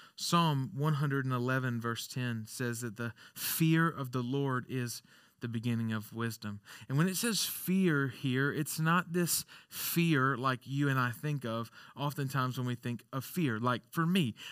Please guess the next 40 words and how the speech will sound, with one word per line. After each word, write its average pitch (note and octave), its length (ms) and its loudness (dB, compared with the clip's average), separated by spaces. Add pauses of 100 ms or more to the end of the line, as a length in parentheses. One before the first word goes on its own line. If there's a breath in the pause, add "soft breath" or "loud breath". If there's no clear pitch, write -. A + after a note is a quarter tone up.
(160 loud breath)
I E3 120 4
am D3 400 0
deathly F3 680 2
afraid C#3 500 0
of C3 120 -2
spiders. A#2+ 720 -2 (360 loud breath)
And, C3+ 200 2 (100)
and D#3 160 0
I D#3 140 6
know E3+ 240 6
what F#3 160 0
some E3 220 0
of D#3+ 60 0
y'all D3+ 200 0
are D3+ 80 0
thinking. C#3 360 0
You're A#2 120 0
thinking, B2+ 280 -4 (120)
"Oh, C3+ 320 -2
next C3 240 -2
time D3 160 2
I C#3+ 60 2
see D#3+ 180 -2
Pastor, D#3+ 480 0 (240 loud breath)
I'm C#3+ 80 2
gonna C#3 100 2
bring C#3+ 220 4
a B2 60 2
spider F3 420 0
and C3+ 100 4
I'm B2+ 80 2
gonna A#2+ 120 -2
throw F3 320 2
it C3 60 2
at G#2+ 160 0
him." F#2 140 -10 (420 loud breath)
I'm E3+ 180 4
just F#3+ 180 2
saying, E3 480 2
oh, A#2+ 80 -6